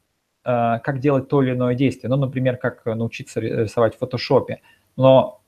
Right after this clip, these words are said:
если ты, если он тебе расскажет историю, как он этому научился, то ты можешь получить мотивацию, прийти домой и, в принципе,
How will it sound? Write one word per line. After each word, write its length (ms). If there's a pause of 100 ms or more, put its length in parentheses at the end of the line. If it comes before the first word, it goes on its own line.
(400)
если 300
ты, 340
если 260
он 80
тебе 160
расскажет 380
историю, 320
как 180 (160)
он 280
этому 280
научился, 680 (340)
то 80
ты 120
можешь 300
получить 440
мотивацию, 920 (300)
прийти 260
домой 300
и, 40
в 80
принципе, 420